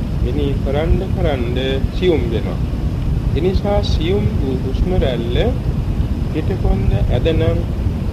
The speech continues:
ග්‍රීවය ඇදනම් සමහර විට නොදැනියයි. නාසිකාග නොදැනියයි. ඒ නිසා උඩුකයත් බෙල්ලත් හොඳට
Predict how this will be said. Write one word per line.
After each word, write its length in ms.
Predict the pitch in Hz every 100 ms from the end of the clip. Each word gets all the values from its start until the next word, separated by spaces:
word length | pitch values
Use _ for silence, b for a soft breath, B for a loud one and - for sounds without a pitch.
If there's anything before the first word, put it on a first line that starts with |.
| - - -
ග්‍රීවය 480 | - 156 165 170 175
ඇදනම් 680 | 175 - - - 165 - - - - - - -
සමහර 420 | - 147 151 160
විට 180 | 165 170
නොදැනියයි. 600 | 165 165 165 131 117 - - - - - - - -
නාසිකාග 640 | - 135 143 - 156 151 160
නොදැනියයි. 560 | 180 160 156 135 - - - - - - - - - - -
ඒ 120 | - -
නිසා 340 | 185 202 190
උඩුකයත් 680 | 185 196 196 196 196 196 196
බෙල්ලත් 480 | - 139 - 170 165
හොඳට 460 | - 147 160 185